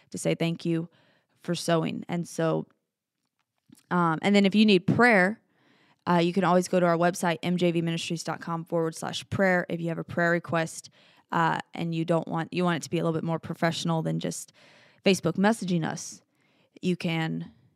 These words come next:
go there and fill that out. And it's all confidential. We don't read it online or, or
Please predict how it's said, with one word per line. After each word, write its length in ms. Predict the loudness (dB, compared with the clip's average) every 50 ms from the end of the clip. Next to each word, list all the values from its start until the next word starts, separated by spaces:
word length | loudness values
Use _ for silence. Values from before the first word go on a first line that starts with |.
| _ _ _ _ _ _ 0
go 180 | 4 4 4 6
there 380 | 4 2 0 0 0 -2 -4 -6
and 200 | -6 -6 -6 -4
fill 180 | -4 -4 -2 -2
that 160 | -2 -2 -2
out. 240 | -2 -4 -4 -6 -8 _
And 120 | -6 -6 -6
it's 120 | -4 -2
all 320 | 0 0 0 0 -2 -6 _ _
confidential. 720 | 2 4 4 4 4 2 2 2 2 2 2 2 2 4 2
We 80 | 2
don't 160 | -2 -2 -4
read 200 | -4 -4 -4 -2
it 80 | -2 -2
online 460 | -4 -4 -2 0 0 0 0 0 -2
or, 220 | -4 -4 -6 -8 -6 -6
or 240 | -6 -6 -6 -8